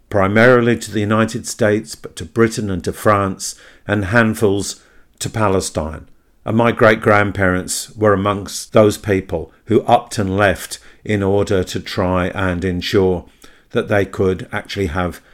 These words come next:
a decent life without fear of pogroms and anti-Semitism.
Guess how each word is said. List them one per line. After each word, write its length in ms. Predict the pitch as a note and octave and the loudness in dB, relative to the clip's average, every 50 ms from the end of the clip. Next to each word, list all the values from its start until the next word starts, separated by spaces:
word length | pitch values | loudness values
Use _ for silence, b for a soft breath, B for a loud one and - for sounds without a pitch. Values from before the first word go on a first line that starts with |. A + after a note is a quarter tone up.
| b b | b b
a 60 | b G2+ | b 2
decent 420 | - A#2+ G#2+ F#2 - - G2+ E2+ | 4 4 4 4 0 -6 -8 -6
life 420 | G2+ G2+ F#2 F2 F2 F2+ - - - | -4 -4 -2 -2 -4 -6 -8 -6 -4
without 440 | G#2 F#2 F2 G2 F#2+ F#2+ - - - | -4 -2 0 -2 -2 -2 -4 -8 -6
fear 420 | - - G2 F#2+ F2+ F2+ F2 - | -2 0 0 2 0 0 -2 -4
of 300 | - G2+ F#2 F2+ E2+ - | -4 -4 -4 -4 -6 -4
pogroms 640 | - - B2+ G#2+ - A#2+ G#2 F#2+ F#2 F#2 F#2 F#2 - - - | 0 0 0 2 4 2 2 2 2 0 -4 -4 -6 -8 -8
and 140 | A#2+ A2+ G2 | -6 -4 -4
anti-Semitism. 1040 | G#2 G2 F2+ - A2 G2 - - G2+ F#2 F2+ F2+ - - F2 D#2+ - - E2 D#2 | -4 -4 -4 -4 -6 -6 -4 -2 -2 -2 -2 -4 -6 -6 -10 -10 -10 -14 -16 -18